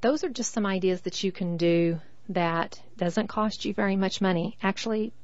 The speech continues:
doesn't cost you anything at all, except for the investment in the games and the things like that. But the main thing,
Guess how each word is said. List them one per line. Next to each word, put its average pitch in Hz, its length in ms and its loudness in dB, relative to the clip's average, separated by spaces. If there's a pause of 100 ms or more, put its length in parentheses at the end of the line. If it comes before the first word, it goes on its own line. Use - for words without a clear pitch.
(120)
doesn't 220 240 0
cost 220 260 -2
you 208 40 2
anything 202 300 0
at 196 80 0
all, 196 300 0 (480)
except - 260 -4
for 185 100 0
the 175 140 -2
investment 175 480 -2
in 170 60 -2
the 170 80 -2
games 170 400 -2
and 175 120 -4
the 180 40 -8
things 165 320 -6
like 170 180 -4
that. 170 340 -2
But 175 220 2 (400)
the 226 80 2
main 269 300 8
thing, 262 400 4